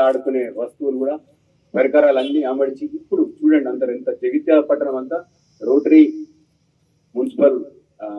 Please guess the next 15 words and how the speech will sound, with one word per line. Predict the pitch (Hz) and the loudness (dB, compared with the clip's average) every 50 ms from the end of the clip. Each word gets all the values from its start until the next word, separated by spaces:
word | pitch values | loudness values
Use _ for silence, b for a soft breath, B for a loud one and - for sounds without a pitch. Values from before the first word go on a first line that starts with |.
| 104 101 98 98 95 95 _ 123 | -10 -10 -10 -10 -12 -10 _ -4
పార్క్ | 127 135 - - - | -2 -2 -2 -4 -6
వెళ్ళి | - - 147 - - | -6 -4 -4 -4 -4
అందరూ | 143 151 180 156 139 117 | -2 -2 0 -2 -2 -4
వినియోగించారు. | 123 123 - 117 110 - - - - - _ _ _ _ _ _ _ _ _ _ _ - 139 | -4 -6 -4 -4 -6 -6 -8 -10 -16 -20 _ _ _ _ _ _ _ _ _ _ _ -10 -4
ఇక్కడ | 139 - 151 147 139 143 | 0 2 2 4 6 8
వివేకానంద | 156 170 185 185 175 196 180 180 175 170 175 156 - | 8 10 10 8 8 6 4 4 2 0 -2 -4 -2
స్టేడియం | - 151 147 135 131 120 110 101 | -2 -2 0 0 -2 -4 -6 -8
ఉంది. | 90 82 78 _ _ - | -12 -14 -18 _ _ -4
వివేకానంద | 127 143 160 170 160 175 170 165 165 160 151 151 | 0 2 2 2 2 2 2 2 2 0 -2 -2
స్టేడియంలో | - 156 156 147 151 151 151 156 151 139 135 | 0 0 2 4 4 4 4 4 4 2 0
మెంబర్స్, | 139 139 147 151 147 151 151 151 139 123 | 2 4 6 6 4 4 2 0 2 4
వాకర్స్ | 123 131 131 147 147 147 - 143 | 2 2 2 2 0 -2 -2 -6
అసోసియేషన్ | 135 147 147 127 135 131 - 143 135 135 | -6 -6 -8 -8 -8 -8 -8 -8 -8 -8
మెంబర్స్, | 135 131 131 131 131 - 143 139 - _ _ _ _ _ _ - 101 | -6 -4 -6 -6 -6 -10 -16 -16 -16 _ _ _ _ _ _ -8 -4
రోటరీ | 113 131 135 147 147 | -2 0 0 2 0